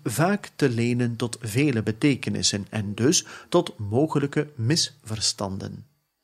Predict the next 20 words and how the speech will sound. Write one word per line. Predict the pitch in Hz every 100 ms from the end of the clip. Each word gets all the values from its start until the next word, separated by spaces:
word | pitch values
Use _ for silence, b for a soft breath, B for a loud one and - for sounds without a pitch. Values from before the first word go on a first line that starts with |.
| -
en | 107 156 226 B B B B _
tegenstrijdigheden, | 175 156 175 - 151 143 113 110 - 107 98 98 95 _ _
die | - 127
ons | 123 120
ertoe | 113 113 113
brengen | 123 143 165 160
ons | - 107 -
af | 156
te | - 139
vragen | 131 127 117 135 120 B B B
of | - 139
de | 135
gelijke | 123 113 110 110 110
waardigheid | 127 120 110 113 110 -
van | 104
alle | 104 101
mensen | 110 165 160 147 143 B B B _
werkelijk | 123 160 208 - 104 -
wordt | 110 -
erkend, | 107 - 143 196 208